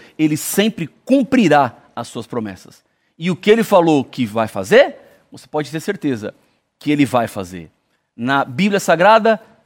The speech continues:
na palavra de Deus, Jesus é o personagem central. Tudo aponta pra Cristo. Veja comigo, Isaías capítulo quarenta e seis, versos nove e dez. Vamos abrir a Bíblia, Isaías quarenta e seis,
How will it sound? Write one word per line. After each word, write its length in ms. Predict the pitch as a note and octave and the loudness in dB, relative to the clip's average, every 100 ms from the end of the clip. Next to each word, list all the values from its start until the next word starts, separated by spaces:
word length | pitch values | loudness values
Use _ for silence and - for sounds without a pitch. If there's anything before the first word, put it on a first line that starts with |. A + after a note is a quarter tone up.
| _ | _
na 100 | - | -20
palavra 380 | - C3 F3 F3+ | -4 2 4 2
de 100 | D#3+ | 0
Deus, 460 | D3 F#3 A3 A3 - _ - | 2 4 4 2 -8 _ -14
Jesus 640 | B2 D#3 B2 F#3 B3 - - _ | -4 -2 -2 -2 -2 -4 -12 _
é 120 | - G3 | -2 0
o 100 | F3+ | 0
personagem 840 | - F#3 E3+ E3+ D3 E3 F3+ D#3+ | 0 0 0 -2 0 0 -2 -6
central. 760 | D3 - G3+ - C3+ D#3+ A#2+ - _ _ _ _ _ _ | -10 -8 -8 -2 2 2 0 -8 _ _ _ _ _ _
Tudo 460 | C#4+ D4+ G3+ C4 C4 - | 0 2 4 2 0 -2
aponta 680 | F#3 - A#3+ C4 B3+ A#3+ | -2 0 2 2 2 0
pra 340 | G#3 - - A3+ | -2 -6 -8 -6
Cristo. 460 | - A#3+ - - - _ _ _ _ _ _ _ | -4 -4 -6 -14 -20 _ _ _ _ _ _ _
Veja 260 | - D4+ A3+ | -6 -4 -4
comigo, 460 | F#3 F#3+ F3 A2+ - - | -2 0 0 -2 -8 -10
Isaías 520 | F#3 D#3+ E3+ G#3 F#3+ | -4 2 2 2 0
capítulo 500 | - E3 F#3+ E3+ D#3+ | -2 -4 -4 -2 0
quarenta 320 | D#3 D3 C#3+ | 0 0 0
e 60 | B2 | -4
seis, 440 | - D#3+ C3+ - _ _ | -2 -2 -2 -6 _ _
versos 460 | B2+ F3+ E3+ E3 C#3+ | 0 0 0 -6 -4
nove 560 | E3 F#3+ G3 D#3 E3+ - | 0 2 2 0 -8 -8
e 80 | D#3 | -6
dez. 340 | B2+ G#2 - - | -4 -6 -8 -6
Vamos 200 | A#3+ G3 | 0 2
abrir 160 | F3+ | 2
a 40 | F3 | 2
Bíblia, 320 | G#3+ G3+ F#3+ - _ _ | 2 2 0 -4 _ _
Isaías 420 | F#3 F3+ F#3+ G#3+ | -2 0 2 0
quarenta 340 | - F3 E3+ D#3 | 2 0 0 -2
e 60 | |
seis, 480 | B2+ E3+ F#3 F3 - | -4 -2 -4 -6 -16